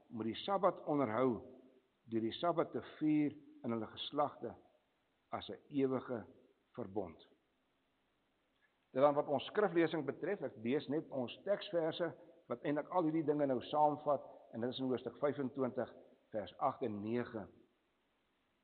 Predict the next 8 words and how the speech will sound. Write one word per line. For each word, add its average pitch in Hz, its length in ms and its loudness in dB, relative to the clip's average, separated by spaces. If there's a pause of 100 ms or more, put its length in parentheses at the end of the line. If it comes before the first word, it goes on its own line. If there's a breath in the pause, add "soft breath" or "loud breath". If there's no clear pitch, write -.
(140)
"Ook 175 200 8
moet 170 200 2
hulle 127 280 2
vir 139 180 -4
my 110 240 0
'n 139 340 -2
heiligdom 151 560 2
maak 127 380 2